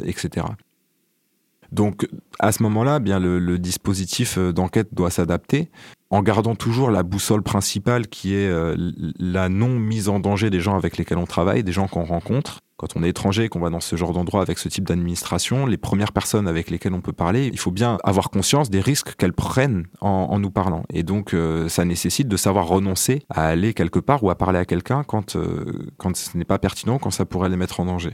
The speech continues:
Maintenant, il y a toujours d'autres acteurs, euh, qui continuent à opérer dans ces zones-là et qui, euh, et, et qui sont, euh, qui sont tolérés par, y compris par ces administrations-là. Pour donner un exemple, euh, donc il y a des, il y a, il y a beaucoup de chercheurs qui travaillent avec des O N G, notamment des O N G humanitaires.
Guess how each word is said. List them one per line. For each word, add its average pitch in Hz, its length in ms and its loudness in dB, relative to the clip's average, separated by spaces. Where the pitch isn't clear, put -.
Maintenant, 135 520 2
il 101 100 2
y 98 80 2
a 92 60 2
toujours 135 400 -2
d'autres 104 400 0
acteurs, 104 520 0
euh, 82 140 -2
qui 90 140 -4
continuent 131 400 2
à 120 40 6
opérer 104 400 2
dans 87 160 0
ces 85 180 -4
zones-là 101 420 0
et - 140 2
qui, 117 320 -2
euh, 82 400 2
et, - 320 -2
et 90 60 -2
qui - 180 -4
sont, 117 380 0
euh, 85 340 0
qui - 160 -6
sont - 160 0
tolérés 101 560 2
par, 104 380 2
y 90 80 -2
compris 101 260 0
par - 180 0
ces 98 160 -2
administrations-là. 90 800 -4
Pour 90 140 -2
donner 92 180 2
un 92 140 2
exemple, 117 500 0
euh, 82 120 0
donc 85 220 -4
il - 40 2
y 90 40 6
a 90 40 4
des, 85 140 0
il 76 100 -2
y 82 40 2
a, 78 60 2
il - 20 -12
y - 60 0
a - 20 -6
beaucoup - 220 -10
de - 60 -4
chercheurs - 280 -2
qui - 80 -12
travaillent 87 300 0
avec 82 180 -2
des 82 180 -4
O 87 60 0
N 92 100 0
G, 98 140 0
notamment 90 340 -2
des 85 200 -4
O - 20 2
N 85 140 -2
G 87 100 -4
humanitaires. 85 580 -2